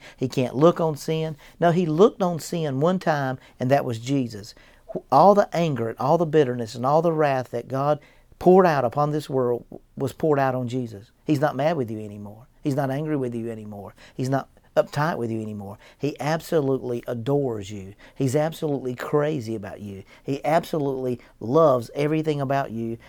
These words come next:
because now you're in Christ and you're a new creature. Now, what a wonderful thing that is to know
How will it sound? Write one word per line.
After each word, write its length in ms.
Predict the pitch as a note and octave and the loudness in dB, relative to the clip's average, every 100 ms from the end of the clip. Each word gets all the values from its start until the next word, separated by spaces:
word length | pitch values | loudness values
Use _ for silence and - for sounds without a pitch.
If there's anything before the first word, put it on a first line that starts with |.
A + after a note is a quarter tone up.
| - | -4
because 360 | C#3+ - B2+ | 0 4 2
now 300 | A#2+ C#3+ D#3 | 2 0 0
you're 200 | D3 C3 | 0 0
in 140 | C3+ C3 | -2 -2
Christ 460 | - D#3 A#2+ G#2+ - | -2 -2 -2 -6 -6
and 160 | C3 | -4
you're 140 | C3 B2+ | 0 0
a 40 | |
new 200 | A#2+ C3 | 0 -2
creature. 480 | C3 C#3 B2+ A2+ G#2 - - - | -2 -2 -2 -4 -12 -14 -20 -4
Now, 120 | C3+ | 0
what 160 | F3+ G#3+ | 2 2
a 60 | |
wonderful 520 | C#3+ C#3+ E3+ F3 F3+ | 2 0 0 0 -4
thing 280 | D#3 C#3 B2+ | -4 -4 -2
that 160 | B2 B2 | -2 -2
is 220 | B2 A#2+ | -2 -4
to 120 | - | -4
know 300 | C3 B2+ A#2 | -2 -2 -4